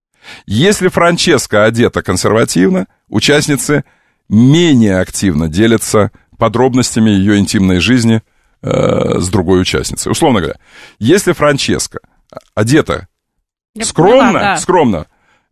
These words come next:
Speaker 1: то даже после того, как она признаётся, что она нажралась и
Speaker 2: Ну, типа,
Speaker 1: переспала
Speaker 2: ни
Speaker 1: с
Speaker 2: с кем не
Speaker 1: двумя,
Speaker 2: бывает, да. Мгм.
Speaker 1: ей говорят: "Ну, с кем не бывает".
Speaker 2: Да.
Speaker 1: И не распускают слухи.
Speaker 2: Мгм.
Speaker 1: Если же она одета как шалава,
Speaker 2: Да.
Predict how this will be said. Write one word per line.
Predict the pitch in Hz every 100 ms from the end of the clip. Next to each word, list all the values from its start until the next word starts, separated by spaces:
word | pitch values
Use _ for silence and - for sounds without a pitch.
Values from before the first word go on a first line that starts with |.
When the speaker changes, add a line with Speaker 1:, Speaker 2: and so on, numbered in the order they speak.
| -
Speaker 1:
то | 151
даже | 165 208 185
после | 180 175 - 170
того, | 170 170
как | 151 151
она | 147 147
признаётся, | 135 131 147 151 127 - 95
что | -
она | 110 117
нажралась | 107 104 120 113 87
и | -
Speaker 2:
Ну, |
типа, | 87 101
Speaker 1:
переспала | 104 117 113
Speaker 2:
ни |
Speaker 1:
с | 104
Speaker 2:
с |
кем | -
не | 156
Speaker 1:
двумя, | 196
Speaker 2:
бывает, | 233 196 180
да. | 190 -
Мгм. | 202 226
Speaker 1:
ей | 110 156
говорят: | 151 143 135
"Ну, | 123
с | 139
кем | 170 185
не | 147
бывает". | 117 92 64 65
Speaker 2:
Да. | - 123
Speaker 1:
И |
не | 196 202
распускают | 196 - 202 - 214 175 120
слухи. | - 95 73 - - -
Speaker 2:
Мгм. | 202 196
Speaker 1:
Если | 101 147 208 165 151
же | 151
она | 147 151
одета | 147 127 113 101
как | 104 -
шалава, | 156 208 247 220 220 _ -
Speaker 2:
Да. | 190 180